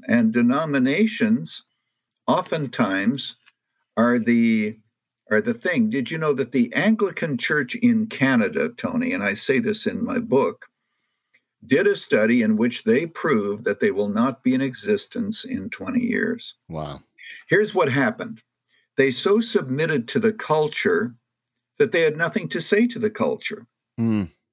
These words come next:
Speaker 1: And if your denomination so submits to the culture,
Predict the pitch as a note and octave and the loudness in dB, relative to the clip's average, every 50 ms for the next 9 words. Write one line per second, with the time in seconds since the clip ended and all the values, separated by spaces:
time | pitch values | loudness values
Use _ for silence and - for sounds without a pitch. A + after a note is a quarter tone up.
0 | _ _ _ _ _ _ _ _ _ _ _ _ _ _ _ _ _ _ _ _ | _ _ _ _ _ _ _ _ _ _ _ _ _ _ _ _ _ _ _ _
1 | _ _ _ _ _ _ _ _ _ _ _ _ _ - C3+ C#3 C3+ A2 C3 D3 | _ _ _ _ _ _ _ _ _ _ _ _ _ 0 2 2 2 0 0 0
2 | E3+ G3+ - E3+ E3+ D#3+ D#3+ D#3+ D#3+ C#3+ C3 A#2+ B2+ C#3+ F3 F3+ F3+ - B2+ G#2+ | 0 2 2 0 0 0 2 0 2 2 2 2 2 2 0 -2 -2 -2 0 2
3 | A2 A2 - - - D#3+ D#3 C#3+ B2 - - D3 D3 A#2+ A#2+ C#3+ D3 - - - | 2 0 -2 -2 -2 0 0 0 -4 0 0 0 2 2 0 0 0 -4 -10 -6
4 | - C3 A2 G#2 G2 - - - - G3 G#3+ G#3+ G#3+ - - A2+ F#2 F2+ C3 C#3+ | -4 -2 -2 0 -2 -4 -4 0 2 2 2 2 0 -2 -2 0 0 0 -2 -4
5 | C#3+ | -6